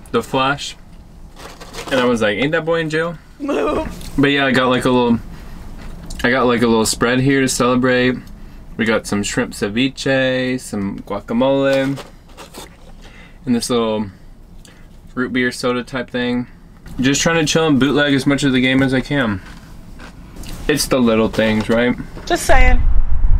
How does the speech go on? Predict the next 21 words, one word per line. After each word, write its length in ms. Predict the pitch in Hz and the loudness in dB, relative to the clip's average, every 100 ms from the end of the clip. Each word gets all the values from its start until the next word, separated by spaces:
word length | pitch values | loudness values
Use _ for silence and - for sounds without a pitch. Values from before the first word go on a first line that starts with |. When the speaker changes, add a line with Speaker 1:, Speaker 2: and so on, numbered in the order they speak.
| - - | 6 6
Speaker 1:
Okay, 300 | 143 135 113 | 8 8 6
so 180 | - 127 | 6 6
I 40 | |
wanted 260 | 123 131 131 | 6 4 2
to 80 | 139 | 2
show 160 | - | 0
you 100 | 131 | 2
guys 220 | 123 120 | 2 2
how 120 | 127 120 | 2 4
I 40 | |
recharge, 600 | 117 120 - 127 117 113 | 6 6 6 6 6 6
or, 180 | 117 113 | 6 6
like, 240 | 113 107 | 4 4
what 160 | 120 113 | 4 2
my 120 | 110 | 2
setup 360 | 107 120 113 113 | 2 2 2 2
is 200 | 131 135 | 2 2
for 140 | 135 | 2
recharging 460 | 120 113 127 120 113 | 2 2 2 2 2
the 80 | 110 | 2
battery. 440 | 107 107 127 151 | 2 0 -2 -4